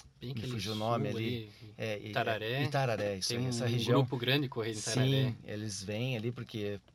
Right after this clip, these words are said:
Speaker 2: o acesso ali também não é t-, não, não, não é uma distância tão lon-, longa, né? Então,
Speaker 1: Aham.
Speaker 2: acabam aproveitando ali de
Speaker 1: E
Speaker 2: participar desses
Speaker 1: Lapa, tem
Speaker 2: eventos.
Speaker 1: esse ano?
Speaker 2: Lapa,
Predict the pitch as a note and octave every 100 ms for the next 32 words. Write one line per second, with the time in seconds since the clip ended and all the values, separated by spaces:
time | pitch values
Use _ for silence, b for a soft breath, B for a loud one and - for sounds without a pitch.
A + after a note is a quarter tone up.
0 | - G#2 G2+ - G#2+ G#2+ A2 G#2 G#2+ G2+
1 | G2+ G2+ G2 G2+ - A2+ G#2 G2+ G2 G2
2 | G2 G2 G2+ G2 G2+ G#2 F#2+ - G2+ -
3 | G2+ F#2+ G2 - - - G2+ C3 C#3+ A#2+
4 | A#2 A2+ A#2+ B2 A#2+ B2+ F3 A2+ - A2
5 | A2 G#2+ A#2 A2+ G#2+ A2+ G#2 G2 G2+ -
6 | - D3 D3+ C#3 C3 A#2 G#2 C3+ C#3+ C3+
7 | D#3+ F3 D3+ b b b A2 A2 A2 -
8 | B2